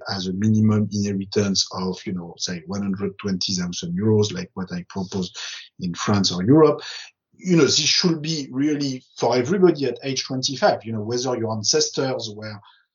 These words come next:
slaves or slave owners or whatever. So we, we need to do both at the same time. You need to have specific reparation in some cases and universal, uh, redistributive schemes, uh, or universal healthcare or, you know, universal free education on the other hand.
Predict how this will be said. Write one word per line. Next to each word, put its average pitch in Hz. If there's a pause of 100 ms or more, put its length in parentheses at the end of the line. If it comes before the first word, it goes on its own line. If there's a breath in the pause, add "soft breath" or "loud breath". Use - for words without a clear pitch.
(240)
slaves 131
or 107
slave 117
owners 123
or 113
whatever. 123
So -
we, 151 (200)
we 143
need 185
to 190
do 170
both 175
at 135
the 143
same 143
time. 123
You 113
need 156
to 160
have 147
specific -
reparation 135
in 117
some 113
cases 160 (300 loud breath)
and 180
universal, 170 (240)
uh, 117
redistributive 135
schemes, 131 (240)
uh, 104
or 98
universal 117
healthcare 113
or, 101
you 113
know, 104
universal 110
free 113
education 110
on 95
the 107
other 110
hand. 110